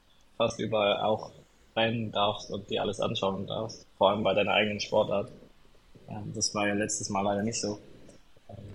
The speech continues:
deswegen hoffe ich, dass es dieses Mal anders, äh, oder ganz normal sein wird,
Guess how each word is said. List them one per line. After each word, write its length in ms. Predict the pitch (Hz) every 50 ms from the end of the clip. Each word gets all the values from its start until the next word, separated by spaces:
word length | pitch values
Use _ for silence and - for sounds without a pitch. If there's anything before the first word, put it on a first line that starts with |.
| - - - - - - - - -
deswegen 280 | - - 110 101 101 101
hoffe 160 | 113 113 113
ich, 60 | -
dass 160 | - - -
es 120 | 95 - -
dieses 200 | 120 110 104 107
Mal 120 | 101 98
anders, 340 | 107 113 110 95 - - -
äh, 100 | - - - -
oder 200 | - 90 90 101 - - -
ganz 180 | 113 107 - -
normal 260 | 101 95 104 104 107
sein 220 | 104 98 92 92 101
wird, 180 | 104 98 95